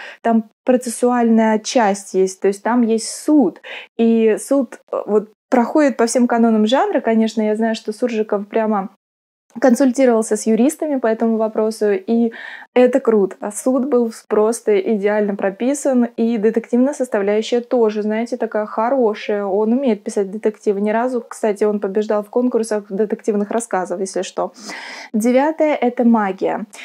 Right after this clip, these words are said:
Здесь нет такой, вот знаете, магии, которая вот приходит на поле боя, значит, стуканул посохом, волшебный огненный дождь смял, э,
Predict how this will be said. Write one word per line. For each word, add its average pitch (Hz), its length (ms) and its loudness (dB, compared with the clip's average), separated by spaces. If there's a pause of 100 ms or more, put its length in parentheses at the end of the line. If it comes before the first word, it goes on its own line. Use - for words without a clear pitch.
(140)
Здесь 269 400 2
нет 381 280 -2
такой, 254 320 2
вот 233 120 0
знаете, 254 380 2
магии, 269 460 2
которая 240 420 0
вот 226 180 -2
приходит 240 440 0
на 226 100 2
поле 233 240 2
боя, 285 480 2
значит, 240 300 2
стуканул 247 600 4
посохом, 294 640 2
волшебный 226 720 2 (260)
огненный 233 480 6
дождь 302 320 2
смял, 262 600 2
э, 208 540 0